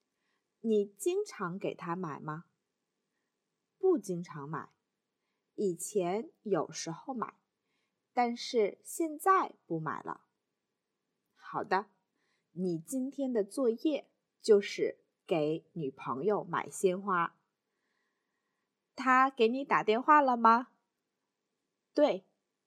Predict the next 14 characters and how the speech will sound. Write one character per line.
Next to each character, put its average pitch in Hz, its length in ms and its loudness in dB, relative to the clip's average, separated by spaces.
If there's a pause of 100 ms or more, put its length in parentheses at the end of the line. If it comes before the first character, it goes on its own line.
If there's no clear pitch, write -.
(380)
他 214 460 2 (220)
昨 175 260 2
天 339 420 -6
给 165 140 0
我 160 180 0
打 143 200 -8
电 147 180 -8
话 180 240 -8
了。 120 220 -2 (1400)
他 330 160 2
说 349 240 2
什 233 180 -4
么 160 140 0
了？ 240 300 4